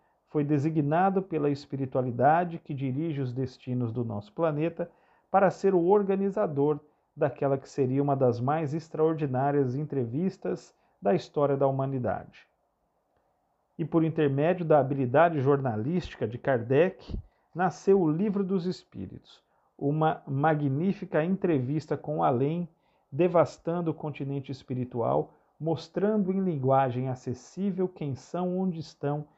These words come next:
e o que fazem os espíritos. E mais importante,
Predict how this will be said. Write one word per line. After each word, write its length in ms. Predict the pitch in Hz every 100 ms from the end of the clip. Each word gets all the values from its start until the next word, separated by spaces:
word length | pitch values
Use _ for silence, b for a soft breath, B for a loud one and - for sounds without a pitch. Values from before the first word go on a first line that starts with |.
| b b
e 120 | 143 151
o 60 |
que 160 | - 185
fazem 640 | - - 165 160 123 117
os 160 | 107 98
espíritos. 800 | - - 90 87 - _ - _ _ _ _ -
E 100 | 175
mais 460 | 156 151 180 180 160
importante, 840 | 156 160 139 - - 101 _ -